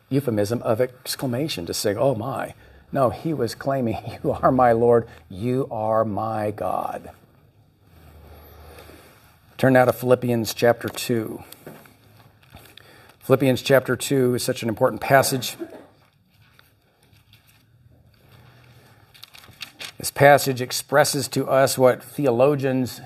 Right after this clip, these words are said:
call the hypostatic union. That's an interesting term, but it is talking about the joining of two natures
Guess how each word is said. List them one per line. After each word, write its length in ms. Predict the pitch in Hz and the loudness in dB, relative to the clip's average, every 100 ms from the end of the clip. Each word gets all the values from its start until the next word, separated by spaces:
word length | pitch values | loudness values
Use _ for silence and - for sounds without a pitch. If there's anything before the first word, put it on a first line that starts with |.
| - | -14
call 420 | - 131 131 151 | 0 4 6 6
the 120 | 147 113 | 4 0
hypostatic 1300 | - 151 151 - 147 135 - - - 135 147 139 - - | 0 0 0 0 0 0 -2 -8 -2 2 2 0 -8 -6
union. 680 | 131 151 135 104 82 78 - _ - - _ _ | 0 2 0 -2 -6 -12 -16 _ -20 -20 _ _
That's 160 | 110 - | -12 -8
an 80 | - | -6
interesting 460 | 147 113 120 104 | -6 -6 -4 -4
term, 520 | - - 143 113 175 - - - _ | -2 0 0 0 -2 -6 -16 -20 _
but 140 | 117 113 | -6 -6
it 40 | |
is 160 | 110 - | -6 -6
talking 440 | - 175 160 139 | 2 2 2 -2
about 480 | 127 131 123 139 - | 0 4 4 4 -2
the 240 | - 135 120 | -12 -10 -10
joining 720 | 104 131 143 165 165 156 - | -8 0 2 2 0 -2 0
of 240 | 127 101 | -2 -4
two 320 | - - 175 | -8 -2 -2
natures 800 | 143 123 143 175 - 180 170 160 | 0 0 0 -2 -4 0 2 0